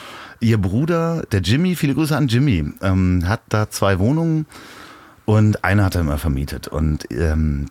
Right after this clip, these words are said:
diese Wohnung ist wirklich, ist eine Einzimmerwohnung, die er ganz toll ausgebaut hat mit so einem ganz tollen Marmorbad. Aber du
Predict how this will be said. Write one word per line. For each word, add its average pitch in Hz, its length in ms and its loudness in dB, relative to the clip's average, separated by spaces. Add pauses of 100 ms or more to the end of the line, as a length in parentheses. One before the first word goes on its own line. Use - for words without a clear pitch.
diese 90 360 2
Wohnung 98 340 4
ist 78 140 -4
wirklich, 87 300 -2
ist 80 160 -4
eine 85 160 2
Einzimmerwohnung, 117 760 2 (360)
die 82 80 2
er 78 60 4
ganz 95 240 2
toll 90 160 0
ausgebaut 80 480 0
hat 85 120 0
mit 80 160 0
so - 80 -4
einem 90 80 2
ganz 78 240 -2
tollen 85 240 2
Marmorbad. 73 760 0
Aber 80 180 2
du 85 260 -2